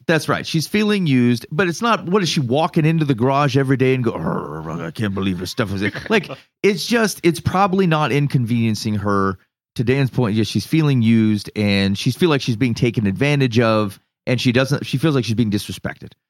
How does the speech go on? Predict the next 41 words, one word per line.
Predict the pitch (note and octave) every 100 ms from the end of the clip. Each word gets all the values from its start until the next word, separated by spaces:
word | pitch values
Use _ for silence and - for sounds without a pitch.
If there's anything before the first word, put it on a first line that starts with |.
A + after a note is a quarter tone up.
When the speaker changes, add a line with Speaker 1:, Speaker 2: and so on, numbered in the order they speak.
| _ _
Speaker 1:
And | - C3 A#2
Speaker 2:
Yep. |
Speaker 1:
so | C#3+ A#2+ A#2 G#2 _ _ -
she's, | F#3+ E3+ -
she's | - E3
created | - G3 A#3 G#3+ F3
an | D3
arbitrary | - E3 F3+ E3 - - D3 C#3+ A2+
urgency, | B2+ B2 A2 E2+ - D#2 D#2+ - -
like, | C#3 C3+
"I'm | C3+
gonna | D3 C3
put | D3 A2+
my | A2+
house | G#2 G#2 G2+
on | G#2+
the | G2
market | G2 G2+ - A2
soon, | - - - A#2+ G#2+ G2 E2+ E2+ - _
I'm | A2+ A2+
Speaker 2:
Yeah, | A2+
Speaker 1:
sure." | - - F#2+ E2+
Speaker 2:
in | E3+ D#3
the | C3+
near | B2 C3 B2 A#2
future. | - B2 A2 -
Speaker 1:
Yeah, | C3 F2 D2 -
whatever. | D#3+ A#2+ F2 D2 - _ -
And | F3+
so | D#3 F#3 D3+ C#3 _ _ _ -
I, | D3+
I, | F3 C#3+
she's | - G#3+ F3+
amping | G3 F#3 C#3
that | C3 A2+
up | A2 -
to | B2+
try | - C3
to | G#2
push | - - B2+ - -
something | A#2+ G2 G2